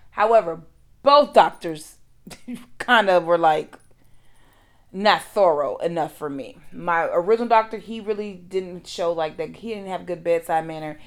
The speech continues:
and the doctor on call was kinda cutting corners. So when he comes in my room and he sees me, he's like, "Hey, what's up?" I'm like, "Yeah, I'm bleeding," and whatever. The lady said this, that, and, and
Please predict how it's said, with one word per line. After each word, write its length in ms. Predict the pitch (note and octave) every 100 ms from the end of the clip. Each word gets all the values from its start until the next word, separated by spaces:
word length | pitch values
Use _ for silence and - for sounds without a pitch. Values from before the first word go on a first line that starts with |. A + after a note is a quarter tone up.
| - -
and 180 | D#3+ D#3+
the 40 |
doctor 360 | D#3 E3+ E3 E3+
on 140 | D#3
call 560 | D#3 D3+ D3+ D#3 D#3 _ _ - _
was 280 | F3 E3+ E3
kinda 340 | - E3 D#3
cutting 320 | D#3 - - -
corners. 500 | E3 - - _ _ _ _ _ _
So 160 | -
when 160 | F#3+ G3+
he 220 | G#3 A3+
comes 340 | - C4 B3
in 100 | G#3
my 120 | G3 F3+
room 320 | F3 A#3 A#3+
and 80 | F#3+
he 100 | E3+
sees 300 | - B3+ A3+
me, 80 |
he's 100 | G#3+
like, 340 | G#3 E3+ E3 - _ _ _ _ _ _
"Hey, 520 | - F4 A4+ E4 G#3 F#3
what's 360 | G3 C4 C4
up?" 140 | F#4+ G#4+
I'm 140 | B3
like, 400 | A3 F3+ F3 - - _ _ _ _
"Yeah, 500 | D#3 D#3+ F3 E3+ D#3+
I'm 120 | D#3
bleeding," 540 | D#3+ E3 D#3+ D#3 D#3
and 320 | C#3+ C#3+ D3
whatever. 400 | C#3+ D3+ D3+ D3+
The 80 | D3+
lady 320 | D3+ D#3 D#3
said 240 | D3+ E3 D#3
this, 140 | D#3
that, 220 | D#3 D3
and, 400 | D3 D3+ D3+ D3
and 200 | - D#3